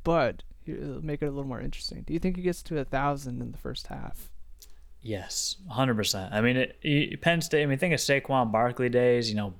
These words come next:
Speaker 2: big plays at home, you know, that, those
Speaker 1: Yeah.
Speaker 2: were at night. Uh, he had some day ones too. He had some at Michigan Stadium.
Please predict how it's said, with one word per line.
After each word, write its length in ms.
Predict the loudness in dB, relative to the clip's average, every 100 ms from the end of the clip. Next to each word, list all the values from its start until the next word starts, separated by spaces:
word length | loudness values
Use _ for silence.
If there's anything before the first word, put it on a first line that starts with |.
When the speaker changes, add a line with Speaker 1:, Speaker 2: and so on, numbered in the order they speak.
| -4
Speaker 2:
big 320 | 2 2 2 -2
plays 580 | 2 4 4 4 2
at 180 | 2 2
home, 380 | 2 2 2 2
you 60 | 2
know, 60 |
that, 260 | 2 0 -6 -18 -16 -18 0
those 180 | 2 4
Speaker 1:
Yeah. 120 | 6
Speaker 2:
were 80 | 4
at 180 | 4 4
night. 420 | 4 4 2 -4
Uh, 260 | -4 -2 -2
he 140 | 0
had 140 | 0 0
some 160 | 0
day 180 | 4 4
ones 360 | 4 2 0 -2
too. 380 | 0 2 0 0
He 80 | 2
had 180 | 2
some 280 | 2 0 0
at 340 | 0 -2 -2 -2
Michigan 340 | 0 0 -2
Stadium. 500 | 2 0 2 -2